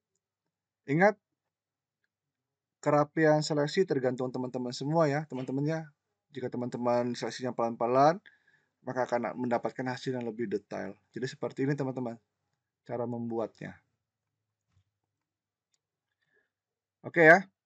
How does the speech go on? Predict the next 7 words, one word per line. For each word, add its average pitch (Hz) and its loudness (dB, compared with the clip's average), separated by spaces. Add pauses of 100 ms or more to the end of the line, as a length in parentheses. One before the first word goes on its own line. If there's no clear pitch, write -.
(540)
Nah, 151 4 (480)
untuk 196 8
karakter 170 2
yang 170 4
lainnya, 131 2
silahkan 127 -8
teman-teman 127 -2